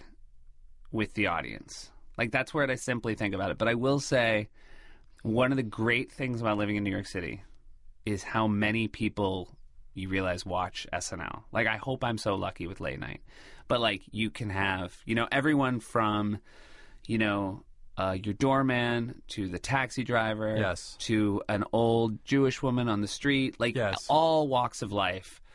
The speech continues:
Speaker 1: watch the show. And that is really the triumph of Lorne Michaels, is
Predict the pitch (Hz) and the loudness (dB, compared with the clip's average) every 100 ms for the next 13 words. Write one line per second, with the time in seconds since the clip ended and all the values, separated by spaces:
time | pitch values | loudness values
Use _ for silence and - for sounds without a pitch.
0 | - - 117 107 104 - 98 - 98 82 | -20 -8 2 2 2 -6 -8 -2 0 0
1 | 87 - - - 139 151 185 165 113 113 | -4 -12 -18 -2 0 4 4 2 0 2
2 | 131 117 101 104 117 101 98 - 98 95 | 4 4 0 0 0 0 0 -4 -6 -6
3 | 92 95 90 87 95 98 | -4 -6 -6 -6 -4 -4